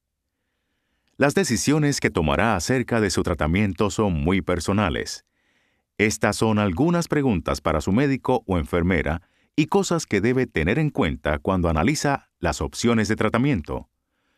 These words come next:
Pregunte cuán exitoso ha sido este tratamiento para otras personas en situaciones similares. Pregunte sobre los efectos secundarios que podría tener.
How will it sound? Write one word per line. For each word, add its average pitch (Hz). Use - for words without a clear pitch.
Pregunte 170
cuán 156
exitoso 123
ha 78
sido 117
este 151
tratamiento 101
para 71
otras 92
personas 107
en 151
situaciones 143
similares. 123
Pregunte 110
sobre 117
los 98
efectos 123
secundarios 107
que 143
podría 85
tener. 90